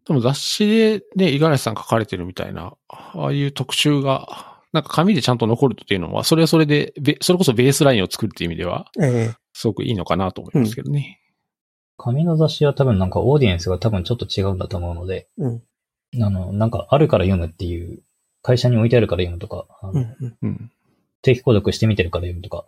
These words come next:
Speaker 3: あの、そういう人たちが多いと思うので、あの、それって一方で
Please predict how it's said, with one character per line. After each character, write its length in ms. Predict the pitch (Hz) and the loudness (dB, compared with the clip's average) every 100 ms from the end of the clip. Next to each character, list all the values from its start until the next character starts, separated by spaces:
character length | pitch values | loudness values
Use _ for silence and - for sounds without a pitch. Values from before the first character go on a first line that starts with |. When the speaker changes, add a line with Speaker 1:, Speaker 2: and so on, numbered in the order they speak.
| _ _ _ _ _ | _ _ _ _ _
Speaker 3:
あ 100 | 98 | -8
の、 200 | 87 90 | -6 -8
そ 140 | 98 120 | 0 4
う 40 | |
い 60 | 117 | 4
う 20 | |
人 160 | - 98 | 4 0
た 60 | |
ち 160 | - 87 | 0 -4
が 180 | 87 104 | -6 -4
多 160 | 92 | -4
い 40 | 95 | -2
と 100 | 95 | -2
思 160 | 87 | 0
う 40 | 87 | -2
の 80 | 87 | -4
で、 240 | 87 82 _ _ _ _ - | -6 -8 _ _ _ _ -10
あ 140 | 90 | -10
の、 200 | 87 95 | -10 -10
そ 140 | - | -4
れ 60 | 139 | -4
っ 20 | |
て 340 | - 143 135 135 | 0 2 2 2
一 260 | 143 123 | -2 -2
方 220 | - 156 | 2 4
で 260 | 147 143 139 | 4 4 0